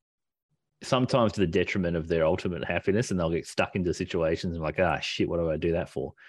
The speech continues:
But we see it over and over and over again where people are promised the world and they get,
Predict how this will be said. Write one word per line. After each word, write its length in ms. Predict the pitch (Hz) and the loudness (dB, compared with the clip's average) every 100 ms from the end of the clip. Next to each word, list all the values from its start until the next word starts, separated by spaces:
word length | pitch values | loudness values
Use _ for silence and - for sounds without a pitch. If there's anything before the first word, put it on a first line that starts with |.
| - - _ _ - | -20 -20 _ _ 0
But 280 | 90 - - | 0 0 -2
we 200 | 110 107 | 2 4
see 220 | 139 123 | 6 4
it 120 | - | 4
over 300 | 80 90 85 | 2 2 2
and 100 | 80 | 0
over 240 | 78 73 | 0 -2
and 80 | 71 | -4
over 240 | 71 73 76 | -4 -2 -2
again 300 | 71 62 69 | -4 -4 -4
where 180 | 73 | -4
people 300 | 71 87 78 | 0 0 0
are 40 | 76 | -4
promised 380 | - 85 80 - | 0 -2 -2 -2
the 80 | |
world 320 | 78 76 78 76 | -2 0 0 -2
and 200 | 73 76 _ _ _ _ | -4 -8 _ _ _ _
they 140 | - 80 | -4 -2
get, 240 | 82 - | -2 -6